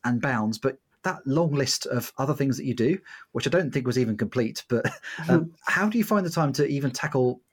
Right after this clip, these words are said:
Speaker 1: a small amount of that stuff outside of your working life?
Speaker 2: I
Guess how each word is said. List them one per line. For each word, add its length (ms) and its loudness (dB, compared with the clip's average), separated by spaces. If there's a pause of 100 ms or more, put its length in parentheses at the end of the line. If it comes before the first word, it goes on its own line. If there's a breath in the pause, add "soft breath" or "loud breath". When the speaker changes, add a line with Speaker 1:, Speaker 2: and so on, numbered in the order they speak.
(160)
Speaker 1:
a 60 -4
small 360 0
amount 160 0
of 80 -4
that 140 -2
stuff 180 -4
outside 300 -2
of 80 -4
your 100 0
working 300 2
life? 280 -4 (1400 soft breath)
Speaker 2:
I 880 0